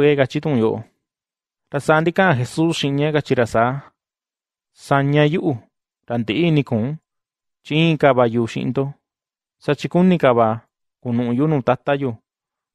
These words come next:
Ta ña xiniñu'u sa kun ke, na ku'un kun na tu'un kun, xi ntia ñani yu. Sa chi ku'un va yu nuu tata yu, ra tata tu ndo'o va kuvi ra,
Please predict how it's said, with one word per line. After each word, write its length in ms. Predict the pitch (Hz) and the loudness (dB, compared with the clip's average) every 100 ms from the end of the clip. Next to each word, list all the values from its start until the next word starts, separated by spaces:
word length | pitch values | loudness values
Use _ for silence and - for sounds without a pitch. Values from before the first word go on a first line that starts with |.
| _ _ | _ _
Ta 20 | 139 | -4
ña 120 | 139 | -4
xiniñu'u 320 | - 175 170 | -2 0 0
sa 140 | - 147 | 2 0
kun 180 | 156 151 | 2 -2
ke, 160 | 156 156 151 - _ _ _ - | 2 2 0 -8 _ _ _ -8
na 120 | 143 139 | -4 -2
ku'un 280 | 185 202 | -4 -6
kun 180 | 160 151 | -4 -2
na 80 | 120 | -2
tu'un 220 | 117 147 135 | -2 -4 -4
kun, 200 | 151 156 - _ _ _ _ _ | -4 -4 -8 _ _ _ _ _
xi 80 | - | -4
ntia 180 | 151 139 | 0 2
ñani 340 | 127 117 113 107 | 2 2 0 -2
yu. 120 | 101 107 _ _ _ _ _ _ _ | -4 -8 _ _ _ _ _ _ _
Sa 40 | 151 | -4
chi 120 | - | -2
ku'un 260 | 151 160 139 | -2 -2 2
va 80 | 123 | 2
yu 180 | 123 135 135 - | 2 2 0 -4
nuu 160 | 131 113 | -6 -2
tata 320 | 123 139 156 | -2 -2 0
yu, 160 | 151 147 113 - _ _ _ 143 | 0 -2 -4 -10 _ _ _ -10
ra 80 | 131 | -10
tata 440 | - 160 - 165 151 | -6 -8 -4 -4 -2
tu 120 | 139 | 0
ndo'o 360 | 123 143 170 139 104 _ _ | 0 2 2 0 -2 _ _
va 100 | 113 | -8
kuvi 380 | - - 139 127 | -6 -6 -2 0
ra, 140 | 110 | 0